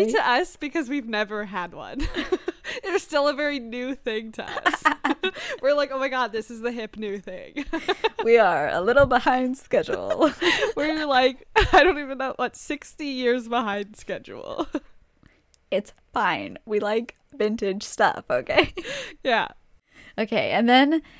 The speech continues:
Speaker 1: in the sixties, like, right at the beginning of the sixties, the company Knox, which is the company behind Jell-O, came out
Speaker 2: Oh.
Speaker 1: with this recipe book that was all about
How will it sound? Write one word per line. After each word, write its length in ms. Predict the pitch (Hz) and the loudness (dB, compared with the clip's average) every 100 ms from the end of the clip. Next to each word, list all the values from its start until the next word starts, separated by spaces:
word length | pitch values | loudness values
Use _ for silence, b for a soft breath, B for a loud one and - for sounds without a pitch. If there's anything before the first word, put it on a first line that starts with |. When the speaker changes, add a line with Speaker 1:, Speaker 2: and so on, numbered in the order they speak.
| B _ _ _ | B _ _ _
Speaker 1:
in 560 | 226 220 220 220 214 202 | 2 4 2 2 2 0
the 120 | 196 | -2
sixties, 1120 | - - - 262 - - 180 160 160 170 208 | -4 -4 0 0 0 -8 -8 -6 -4 -6 -6
like, 220 | 151 156 - - | -6 -6 -6 -2
right 140 | 190 | 0
at 60 | 165 | 0
the 60 | |
beginning 300 | 202 202 196 | -2 -2 -2
of 60 | 180 | -4
the 60 | |
sixties, 760 | 185 170 - - 175 175 - - _ _ _ _ _ | -4 -6 -6 -6 -4 -4 -8 -18 _ _ _ _ _
the 260 | 170 190 196 | -4 2 2
company 420 | - 208 247 247 | 2 0 2 2
Knox, 720 | 196 165 170 320 - - - _ _ | 2 0 -2 -6 -10 -16 -16 _ _
which 460 | 190 - - - _ | -6 -6 -10 -16 _
is 180 | 196 190 | -6 -6
the 80 | - | -8
company 260 | 185 190 | -6 -4
behind 440 | 196 185 185 185 180 | -4 -4 -4 -6 -4
Jell-O, 580 | - 147 196 269 359 - b b b b | -6 -2 -2 0 -2 -8 b b b b
came 340 | 226 247 320 | -2 2 4
out 200 | 202 202 196 | 6 4 2
Speaker 2:
Oh. 140 | 190 | 0
Speaker 1:
with 200 | 196 196 - | 0 -2 -4
this 560 | 196 185 180 - - - | -2 0 -2 -8 -14 -10
recipe 540 | 190 208 254 294 269 226 | -2 0 0 -4 -2 0
book 420 | 202 190 165 - | 0 0 -2 -6
that 200 | - 185 | -4 -2
was 220 | 190 196 - | -2 -4 -4
all 300 | 190 196 226 | -4 0 0
about 520 | 233 220 220 196 - | 0 0 0 -2 -6